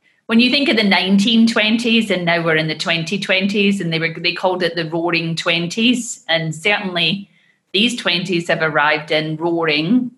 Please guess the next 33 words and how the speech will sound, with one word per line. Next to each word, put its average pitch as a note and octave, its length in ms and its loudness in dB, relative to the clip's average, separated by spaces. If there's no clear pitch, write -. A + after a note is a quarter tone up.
And F3+ 140 0
I G3 140 2
think, B3+ 240 -2
you A3+ 60 0
know, F#3 320 0
they're, G3+ 340 2
they're G#3 200 2
calling A#3+ 480 4
us - 400 2
to G3+ 520 4
really G#3 640 0
into C4 300 2
the G#3 100 0
path F#3 380 0
that F#3 140 -2
yoga F3+ 240 0
offers E3 500 0
us, G3 220 0
which E3+ 280 -6
is F3 240 -4
to, D#3+ 500 -2
like, F#3 200 -2
transcend A3+ 1200 4
a F3+ 60 -2
level F3+ 400 2
of E3 120 -8
consciousness F3 800 -2
that E3 160 -4
we've E3+ 220 -4
been D#3+ 200 0
living F#3 340 2
at. A3 400 0
And, D#3+ 480 2